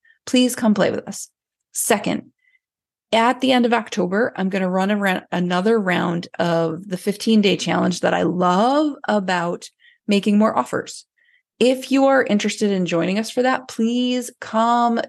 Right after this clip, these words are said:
to the Facebook group or my website, or, um, I, I'm sh-,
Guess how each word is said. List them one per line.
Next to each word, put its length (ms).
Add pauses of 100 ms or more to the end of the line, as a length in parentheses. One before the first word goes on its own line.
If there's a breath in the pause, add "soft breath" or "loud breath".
to 440
the 80
Facebook 440
group 340 (480 soft breath)
or 220
my 160
website, 640
or, 640
um, 600 (640)
I, 260 (140)
I'm 280
sh-, 380